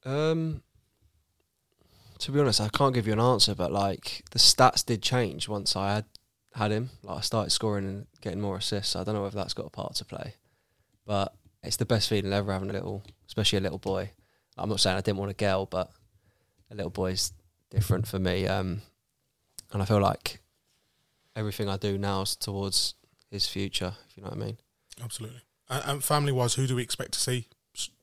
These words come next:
Speaker 2: you know, cheering you on Saturdays and Tuesday at Portman Road?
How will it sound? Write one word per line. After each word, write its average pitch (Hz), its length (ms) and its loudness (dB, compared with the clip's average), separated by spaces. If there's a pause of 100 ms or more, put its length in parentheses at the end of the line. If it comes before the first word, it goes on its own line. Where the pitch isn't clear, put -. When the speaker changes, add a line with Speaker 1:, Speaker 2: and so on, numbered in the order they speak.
Speaker 2:
you 135 80 -14
know, 117 120 -4
cheering 123 320 2
you 120 100 0
on 120 180 -2 (380)
Saturdays 120 540 0
and 113 120 -2
Tuesday 120 380 -2
at - 80 -6
Portman 117 240 -6
Road? 117 200 -4